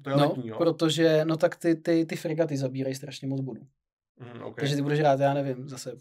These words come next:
Speaker 2: pojďte do mě, eh, na dva tisíce bodů a ta fregata bude stát pět set třeba, nebo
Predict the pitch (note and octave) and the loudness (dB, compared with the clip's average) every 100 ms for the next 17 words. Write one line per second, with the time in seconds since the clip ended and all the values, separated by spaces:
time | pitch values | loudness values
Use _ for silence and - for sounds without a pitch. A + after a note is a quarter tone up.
0 | _ C#3 C3+ C#3+ D#3 C3+ B2+ B2+ B2+ C3 | _ -16 -8 -6 -4 -4 -4 -4 -2 -2
1 | C#3+ C#3 C#3 C#3 C#3+ C#3 C#3+ C#3 C#3 D3 | -2 -4 -8 -6 -4 -2 -2 -2 -2 -4
2 | C#3 C#3 C#3 C3+ C3 C3 D3 C#3 C3 C3+ | -2 -2 -4 -4 -4 -4 -6 -4 -6 -6
3 | G#2 G#2 - - A2 A2+ | -16 -18 -20 -18 -14 -10